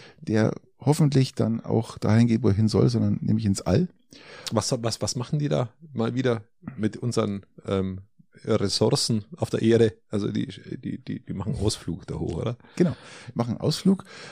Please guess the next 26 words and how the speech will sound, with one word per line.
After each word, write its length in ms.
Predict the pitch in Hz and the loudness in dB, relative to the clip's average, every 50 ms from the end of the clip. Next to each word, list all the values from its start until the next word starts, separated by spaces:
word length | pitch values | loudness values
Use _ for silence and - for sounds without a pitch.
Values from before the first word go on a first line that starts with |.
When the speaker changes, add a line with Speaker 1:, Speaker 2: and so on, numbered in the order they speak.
| - - | -12 -6
Speaker 1:
ähm, 440 | - - 131 127 123 131 135 135 131 | 0 2 4 4 6 6 4 4 2
Speaker 2:
Okay, 200 | 131 131 - - | 0 -2 -4 -4
Speaker 1:
und 180 | - 120 120 120 | -2 0 0 2
Speaker 2:
Glückwunsch. 560 | 113 107 - - 90 82 78 - - - - - | 2 0 0 -2 -6 -6 -6 -10 -14 -18 -6 0
Speaker 1:
genau, 220 | - 131 107 78 | 2 4 4 4
und 280 | - 104 104 - - - - - - | 4 4 2 0 -2 -10 -10 -2 4
testen 340 | - 127 143 - - 143 123 | 4 4 4 4 2 2 2
halt 140 | 123 117 | 4 4
die 40 | 117 | 4
Rakete. 480 | 107 101 98 - 139 151 156 - 170 165 | 4 4 4 2 0 2 2 2 2 2
Das, 200 | 165 131 98 98 | 0 0 2 4
Speaker 2:
Ah, 180 | 127 165 185 156 | 4 6 6 6
Speaker 1:
die 40 | 131 | 4
Speaker 2:
okay, 100 | 101 - | 2 2
Speaker 1:
soll 180 | 117 117 117 113 | 2 2 0 0
Speaker 2:
cool. 120 | - - | -2 -2
Speaker 1:
einmal 260 | - 110 113 110 90 | -2 0 0 2 0
um 140 | 67 101 104 | 0 -2 -2
die 80 | - - | -2 -2
Erde 160 | 82 110 110 | -2 -2 -2
rum 240 | 110 123 151 170 - | -2 -2 -2 -2 -2
und 140 | 123 - | -2 -2
dann 100 | 117 110 | 0 0
wieder 180 | 113 113 107 73 | 0 0 -2 -2
im 60 | 95 - | -2 -2
Pazifik 560 | 110 107 - - 120 117 - 110 104 - | -4 -4 -4 -4 -4 -2 -4 -4 -6 -6